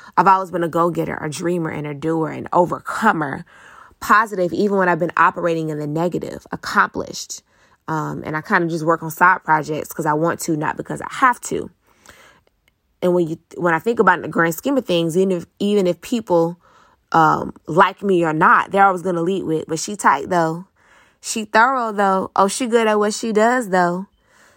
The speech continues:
So, you know, yes, I'm not the best or perfect, but my repertoire and resume speaks for itself, right? You know, I'm, I'm always been someone who's climbing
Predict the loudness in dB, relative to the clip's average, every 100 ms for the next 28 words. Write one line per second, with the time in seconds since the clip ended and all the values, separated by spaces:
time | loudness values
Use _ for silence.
0 | _ -2 0 2 0 -2 -2 0 -2 -2
1 | -4 -2 -4 _ _ _ _ -4 0 0
2 | 0 -4 -2 -4 -2 -6 -6 _ _ _
3 | _ _ 0 2 4 2 -2 0 2 2
4 | 0 -4 -2 -4 -6 -6 -6 -6 -2 -2
5 | -2 -4 2 2 2 -4 -6 -2 -2 -6
6 | _ _ _ _ _ _ -6 -2 0 0
7 | 0 0 0 4 4 4 -2 -2 0 0
8 | 0 0 -2 -4 -4 2 2 2 -2 -4
9 | -8